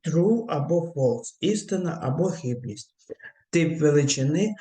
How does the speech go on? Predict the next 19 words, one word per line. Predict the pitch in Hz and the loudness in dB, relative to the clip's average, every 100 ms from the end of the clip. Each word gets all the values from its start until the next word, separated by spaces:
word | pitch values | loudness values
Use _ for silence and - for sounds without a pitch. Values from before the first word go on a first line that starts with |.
| - - - | -12 -20 -2
це | 165 160 | 2 2
сукупність | 165 165 180 214 185 156 165 | 0 -2 0 -2 0 0 2
множини | 151 135 139 147 202 | 2 2 0 2 2
допустимих | 185 165 160 151 202 196 165 143 | 0 -2 -2 -4 0 2 2 0
значень | 139 143 135 160 160 - | -2 -2 -4 -6 -8 -4
і | |
операцій, | 175 165 165 143 135 - 139 | -4 0 -2 -2 -4 -6 -6
які | 147 143 151 | -6 -2 0
дозволяються | 143 135 139 147 143 139 - 131 | 0 0 0 0 0 -2 -4 -8
виконувати | 123 123 165 214 220 208 175 | -8 -2 0 2 2 0 0
над | 160 147 147 | 2 2 -2
цими | - 147 156 160 165 | -6 0 2 2 0
значеннями. | 143 139 127 123 131 127 131 135 135 _ - - _ _ _ _ _ _ _ _ _ _ | -2 -6 -6 -8 -10 -12 -12 -16 -20 _ -20 -20 _ _ _ _ _ _ _ _ _ _
Ціле-, | - 226 220 196 202 | -4 0 0 0 -4
це | - 214 | -4 -4
цілими | - 233 208 175 165 | -2 0 0 0 -2
типами | 165 156 147 147 147 | 0 -2 -2 -2 -2
є | 147 165 160 - - - 160 | 0 -2 -2 -10 -16 -10 -4
byte, | 165 170 160 | -2 0 0